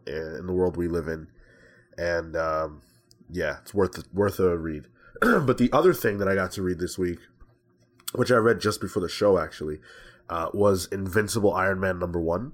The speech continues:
It was really good. So it's Bendis, um,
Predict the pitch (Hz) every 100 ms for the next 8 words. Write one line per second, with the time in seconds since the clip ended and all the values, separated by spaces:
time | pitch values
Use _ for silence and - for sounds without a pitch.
0 | - - 190 220 185 190 190 156 165 92
1 | - - 123 117 - 131 143 165 - -
2 | - _ _ _ _ 104 104 101 101 98
3 | 90